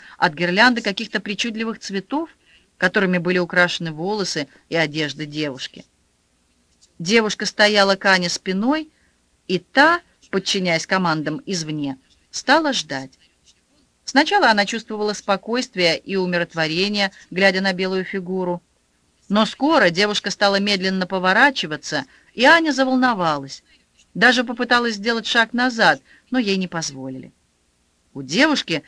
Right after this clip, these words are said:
было лицо непривычной, чужой красоты, будто бы она была из другой эпохи. Черты лица её были выписаны как будто хорошо отточенным карандашом, но ещё не заштрихованы светотенью.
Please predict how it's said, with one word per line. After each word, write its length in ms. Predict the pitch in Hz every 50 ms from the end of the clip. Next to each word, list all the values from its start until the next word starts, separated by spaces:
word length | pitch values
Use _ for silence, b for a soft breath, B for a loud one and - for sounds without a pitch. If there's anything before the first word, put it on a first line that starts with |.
| B B B
было 200 | 165 190 220 220
лицо 380 | 214 208 208 - - - 247 240
непривычной, 880 | 226 220 202 202 196 185 180 208 269 262 - - 185 170 160 151 b b b b b _ _
чужой 420 | - - 226 214 196 233 254 220 180
красоты, 640 | - 175 170 - - 180 175 - - 156 143 135 - _ _ _ _ -
будто 320 | 180 226 247 233 - 220
бы 100 | 202 214
она 200 | 202 208 202 196
была 240 | 185 196 202 220 220
из 100 | 214 190
другой 380 | 170 175 180 160 185 190 190
эпохи. 480 | 185 - - 143 135 131 - - - - _ _ _ _ _ _ _ _ _ _ _ _ _
Черты 360 | - - 214 190 - - 208
лица 440 | 202 190 180 - - - 254 262 277
её 240 | 269 226 185 165 160
были 220 | 151 180 202 196
выписаны 600 | 190 180 233 254 247 208 190 - 190 180 170 165 b b b b b b -
как 160 | 233 240 226
будто 380 | 202 220 302 349 349 - - 240
хорошо 380 | - 233 220 214 208 - 226 208
отточенным 580 | 208 - _ - 208 196 - 190 180 175 170
карандашом, 640 | 165 180 175 175 180 175 196 214 208 - 330 330 302 311 B B B B B _
но 240 | 185 208 262 330 330
ещё 300 | 277 220 - - 262 269
не 160 | 240 240 233
заштрихованы 760 | 240 233 - - 220 208 196 - - 226 240 233 226 208 202
светотенью. 800 | - - 180 - 185 175 170 - - 139 135 123 - - -